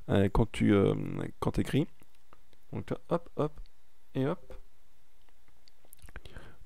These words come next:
Pour le C, c'est bien d'avoir, en fait,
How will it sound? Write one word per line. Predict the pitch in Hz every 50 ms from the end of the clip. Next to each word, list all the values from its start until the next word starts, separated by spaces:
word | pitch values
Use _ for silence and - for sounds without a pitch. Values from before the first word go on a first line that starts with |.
| -
Pour | - 139 147
le | 147 131 113
C, | 95 - - - 170 - - - - - - - - - - - - - - - - - - - - - - - -
c'est | - - 127
bien | 135 147 160
d'avoir, | 147 135 123 127 127 120
en | 120 120
fait, | - 156 - - -